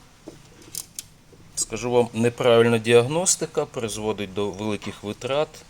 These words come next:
коштів саме власника.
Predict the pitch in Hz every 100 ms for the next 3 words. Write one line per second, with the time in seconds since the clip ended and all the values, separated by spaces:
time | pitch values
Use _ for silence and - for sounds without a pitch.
0 | - 123 123 - - 120 113 - - -
1 | - - - 101 107 98 92 92 82 -
2 | - 69 -